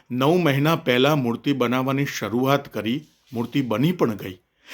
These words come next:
ત્યારે મૂર્તિનો ચહેરો અને પ્રાણ પ્રતિષ્ઠા પછી મૂર્તિનો ચહેરો, એમાં જમીન આસમાનનો ફેર, એમાં તેજ અને પ્રભાવ અલગ જોવા મળ્યો." આ શબ્દો હતા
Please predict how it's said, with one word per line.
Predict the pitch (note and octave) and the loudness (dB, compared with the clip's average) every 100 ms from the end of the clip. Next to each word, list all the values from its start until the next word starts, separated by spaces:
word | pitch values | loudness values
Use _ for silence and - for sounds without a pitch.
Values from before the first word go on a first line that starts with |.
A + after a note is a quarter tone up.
| - | -2
ત્યારે | D#3 D3+ F3+ | 2 4 4
મૂર્તિનો | D3 C3+ - E3 E3 | 2 0 0 0 0
ચહેરો | D#3 B2 A#2+ C3+ E3+ | 0 -2 2 2 4
અને | E3 E3 | 4 2
પ્રાણ | D#3+ C3 C3 D#3+ | 2 2 2 2
પ્રતિષ્ઠા | - B2 D3+ D3+ - D3+ | 0 -2 0 -2 -2 -4
પછી | D3 _ A#2 - A3 | -4 _ -6 -2 2
મૂર્તિનો | G3 D#3+ - C3 A2+ | 4 2 2 0 -2
ચહેરો, | - G2 F#2 F2+ _ - - | -4 -6 -8 -14 _ -20 -6
એમાં | B2+ C#3 B2 | -2 0 0
જમીન | G#2+ A2 A#2 C3+ | -2 -2 0 0
આસમાનનો | G2+ F#2+ - A2+ G#2 F#2 | -2 -6 -6 -4 -4 -8
ફેર, | - E2 - _ _ _ _ | -10 -14 -14 _ _ _ _
એમાં | B2 C#3+ D3 C#3+ | 2 4 4 2
તેજ | B2 C#3 D#3+ D#3 | 4 4 4 2
અને | B2+ A#2+ | 2 -2
પ્રભાવ | - G2+ G#2 C3 C3+ - - - | -4 -4 0 0 -2 -10 -14 -6
અલગ | C3 B2 | -4 -4
જોવા | F#2+ G2 F2+ | -8 -10 -10
મળ્યો." | F2 F2 D#2 _ _ _ - | -10 -12 -14 _ _ _ -4
આ | A2 A#2 | 0 0
શબ્દો | - G#2 G2+ G#2+ D3 | -2 -6 -4 2 2
હતા | A2 - F#2+ A#2+ | 2 -2 -2 -2